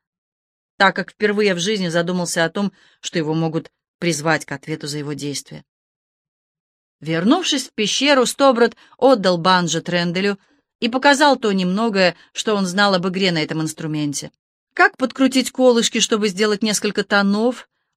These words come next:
как легко прикасаться к струнам большим и указательным пальцами, иногда бренча, иногда захватывая струны так, словно сова хватает кролика. Парень явно проявлял сногсшибательный талант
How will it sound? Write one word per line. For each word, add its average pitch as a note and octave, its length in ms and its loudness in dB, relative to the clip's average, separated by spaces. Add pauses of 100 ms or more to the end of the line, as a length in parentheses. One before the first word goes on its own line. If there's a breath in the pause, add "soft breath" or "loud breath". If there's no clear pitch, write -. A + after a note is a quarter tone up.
(320)
как A3 220 0
легко A#3+ 320 0
прикасаться A3 560 0
к - 60 -8
струнам A3+ 520 0
большим F#3+ 400 0
и - 120 -4
указательным F3+ 580 -2
пальцами, A#3 720 2 (800 soft breath)
иногда G#3+ 340 2
бренча, G3 640 2 (180 soft breath)
иногда G#3 380 0
захватывая G3 560 0
струны G3+ 420 -2
так, B3+ 300 2 (280 soft breath)
словно B3 360 4
сова A3+ 400 2
хватает D#3+ 480 -4
кролика. D3 480 -6 (1080)
Парень D4 440 4 (260 soft breath)
явно B3 440 2
проявлял G#3+ 400 0
сногсшибательный A3 800 -2
талант F3+ 480 0